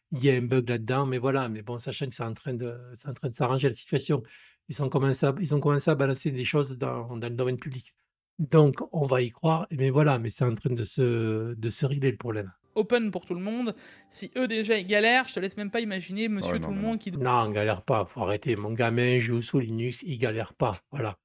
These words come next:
Speaker 1: Il y a quelques jeux, je vais pas mentir, il y a quelques jeux qui posent problème, mais il faut arrêter.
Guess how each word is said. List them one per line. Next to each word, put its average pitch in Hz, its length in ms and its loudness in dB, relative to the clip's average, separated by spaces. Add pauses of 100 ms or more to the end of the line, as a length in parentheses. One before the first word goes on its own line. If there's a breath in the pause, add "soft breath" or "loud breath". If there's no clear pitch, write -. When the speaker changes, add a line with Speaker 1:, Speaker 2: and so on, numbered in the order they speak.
(280)
Speaker 1:
Il 135 60 -2
y - 20 0
a 110 60 -2
quelques 127 340 2
jeux, 123 260 4
je 120 120 -10
vais 110 80 -4
pas 120 100 -2
mentir, 113 360 -4
il - 20 0
y - 20 -10
a - 20 -10
quelques 120 220 -6
jeux 113 140 -2
qui - 160 -16
posent 123 180 -4
problème, 131 400 0
mais 123 220 -2
il 123 40 -2
faut 127 180 0
arrêter. 117 440 0